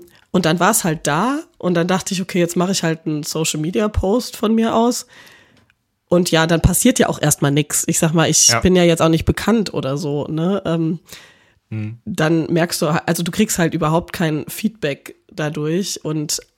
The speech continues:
Speaker 1: als es dann aber live performt wurde und die Leute mitgetanzt haben, ähm, geklatscht haben und so, da hat man dann gemerkt, ah, okay, es
Speaker 2: Ja,
Speaker 1: hört,
Speaker 2: es kommt
Speaker 1: es
Speaker 2: an.
Speaker 1: berührt dann doch
Speaker 2: Ja.
Speaker 1: irgendwie.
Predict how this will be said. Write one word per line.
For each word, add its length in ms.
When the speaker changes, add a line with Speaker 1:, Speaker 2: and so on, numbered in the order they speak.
Speaker 1:
als 180
es 140
dann 160
aber 220
live 580
performt 600
wurde 360
und 360
die 60
Leute 300
mitgetanzt 720
haben, 520
ähm, 260
geklatscht 540
haben 260
und 120
so, 200
da 140
hat 140
man 120
dann 100
gemerkt, 380
ah, 300
okay, 520
es 300
Speaker 2:
Ja, 100
Speaker 1:
hört, 140
Speaker 2:
es 120
kommt 200
Speaker 1:
es 80
Speaker 2:
an. 120
Speaker 1:
berührt 440
dann 140
doch 260
Speaker 2:
Ja. 80
Speaker 1:
irgendwie. 460